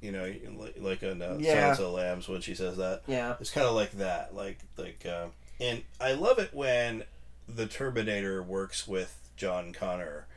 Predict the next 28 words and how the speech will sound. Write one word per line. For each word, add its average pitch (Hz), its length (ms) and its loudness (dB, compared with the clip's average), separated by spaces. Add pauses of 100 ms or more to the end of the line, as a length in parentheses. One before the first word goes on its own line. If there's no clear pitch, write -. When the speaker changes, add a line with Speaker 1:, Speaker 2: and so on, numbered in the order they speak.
Speaker 2:
See, 277 180 -2
you - 80 -10
can't - 120 -6 (180)
Speaker 1:
You 180 40 2
know? 185 60 0
Speaker 2:
switch 262 140 0
subjects 147 420 0
like 135 160 -2
that, 151 240 -4
but - 120 0
Speaker 1:
No, 202 160 10
I'm 175 120 8
Speaker 2:
okay. 208 80 8
Speaker 1:
not, 226 160 10
though. 107 220 8
I, 110 80 2 (240)
I, 123 60 -2 (120)
it's, 131 240 2
it's 131 220 0
the 127 100 4
same 151 240 8
thing. 113 200 8
It's 90 140 0
like 107 160 2
you've 110 120 0
got 131 180 6
this 110 160 4
horrible 151 580 4